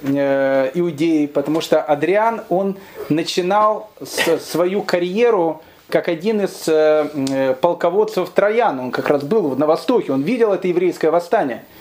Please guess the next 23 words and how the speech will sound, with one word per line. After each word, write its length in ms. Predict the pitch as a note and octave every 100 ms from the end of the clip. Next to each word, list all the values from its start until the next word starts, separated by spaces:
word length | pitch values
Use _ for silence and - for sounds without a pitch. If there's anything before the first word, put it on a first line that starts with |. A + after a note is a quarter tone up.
| - - -
Поэтому 240 | C3 D3+
он 40 | D3
пытался 480 | C3+ A3+ A#3 A3+ F#3+
как 240 | F#3+ E3+
бы 240 | F#3+ F3 - - - -
заигрывать 540 | C3+ G#3+ C#4 B3+ A#3
все 120 | A3+
время 300 | G#3 G3 E3
в 60 | C#3+
начале 320 | D#3 F#3+ E3+
правления, 440 | D#3+ E3 G3 B3+ G#3+
чтобы 300 | - D#3 E3
утихомирить 600 | - - G3 A3+ D#3+ D#3
это 140 | D3+
восстание, 400 | D#3+ - G3 C#3
которое 340 | - D3+ D3
было. 260 | D#3 C#3 - - - - - - - - -
Так 140 | B3 C4
вот, 120 | D4+
рассказывают, 380 | B3 A3 B3 G3+
что 240 | F#3 F3+
Раби, 280 | F#3+ F3 E3
э, 540 | D#3 D#3 D#3 D3+ D3